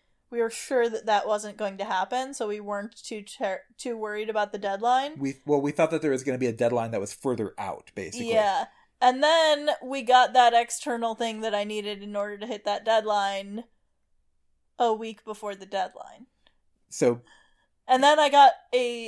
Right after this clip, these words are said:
Speaker 1: extension.
Speaker 2: So, so
Speaker 1: So we
Speaker 2: basically it ended
Speaker 1: basically
Speaker 2: up being
Speaker 1: had
Speaker 2: two
Speaker 1: two
Speaker 2: weeks.
Speaker 1: weeks.
Speaker 2: So suddenly it went to,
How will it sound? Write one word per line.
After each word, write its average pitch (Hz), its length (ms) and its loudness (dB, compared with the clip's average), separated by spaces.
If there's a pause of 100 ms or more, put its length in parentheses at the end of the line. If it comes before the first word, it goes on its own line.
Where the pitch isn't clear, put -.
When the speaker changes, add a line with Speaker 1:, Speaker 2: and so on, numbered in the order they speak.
Speaker 1:
extension. - 680 -10
Speaker 2:
So, 143 260 2
so 160 140 2
Speaker 1:
So 160 100 4
we 208 80 8
Speaker 2:
basically 180 220 2
it 170 60 6
ended 156 120 4
Speaker 1:
basically 151 60 4
Speaker 2:
up - 40 4
being 311 120 6
Speaker 1:
had 254 100 2
Speaker 2:
two - 140 -2
Speaker 1:
two 285 200 2
Speaker 2:
weeks. 240 220 -4
Speaker 1:
weeks. - 420 -14 (180)
Speaker 2:
So 139 840 4
suddenly 160 880 -2
it 131 140 -2
went 139 280 -4
to, 123 680 -2